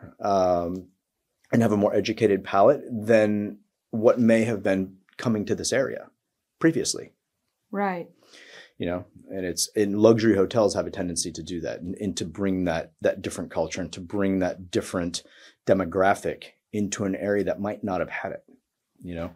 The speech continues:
Speaker 1: I watched it happen with Ritz-Carlton. I've seen it happen with Mandarin. I've seen it happen with, you know, in, in Montage. Every area they go, they bring a different level of, I wouldn't say, you know, I don't wanna s-,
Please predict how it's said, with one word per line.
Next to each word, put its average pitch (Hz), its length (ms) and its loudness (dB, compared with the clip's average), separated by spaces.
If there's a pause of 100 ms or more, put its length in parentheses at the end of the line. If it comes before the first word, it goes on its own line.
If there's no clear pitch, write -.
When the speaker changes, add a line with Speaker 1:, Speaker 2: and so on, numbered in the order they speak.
(320)
Speaker 1:
I - 40 0
watched 95 260 2
it 95 60 -6
happen 92 220 -8
with 85 100 -6
Ritz-Carlton. 92 500 -2
I've 80 100 -8
seen 82 120 -6
it 82 60 -10
happen 87 200 -8
with 80 100 -8
Mandarin. 95 360 0
I've 82 100 -4
seen 90 140 -4
it 80 60 -8
happen 80 260 -8
with, 80 160 -8 (160)
you 98 140 -6
know, - 60 -8
in, 87 280 -4
in 90 140 -4
Montage. 95 500 -2
Every 92 260 -4
area 92 220 -2
they 82 120 -4
go, 98 160 2
they 90 120 -2
bring 92 200 -4
a 87 40 -4
different 85 400 -6
level 85 340 -4
of, 82 220 -10 (840)
I 175 80 8
wouldn't 196 200 8
say, 107 260 2 (920)
you 120 120 0
know, 101 100 2
I 107 120 6
don't 113 140 4
wanna 107 300 2
s-, - 420 -2